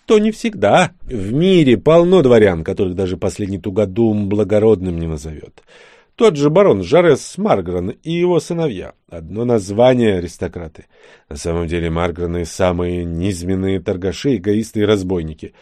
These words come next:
Подавляющее большинство благородных кичатся своим происхождением, что очень глупо, ведь не они завоевали титул своими праведными поступками,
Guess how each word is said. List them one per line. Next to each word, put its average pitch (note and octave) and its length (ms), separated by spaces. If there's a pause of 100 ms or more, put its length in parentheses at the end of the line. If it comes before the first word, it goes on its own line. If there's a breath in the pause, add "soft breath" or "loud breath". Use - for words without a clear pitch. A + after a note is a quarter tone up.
(260 soft breath)
Подавляющее E2+ 580
большинство F#2+ 500
благородных G2+ 580
кичатся G2+ 500
своим G2+ 300
происхождением, G#2 840
что A2 200
очень D#3+ 320
глупо, F3 460
ведь - 400
не F#3 120
они E3 280
завоевали D3 560
титул E2+ 400
своими G2+ 640
праведными G2+ 760
поступками, - 800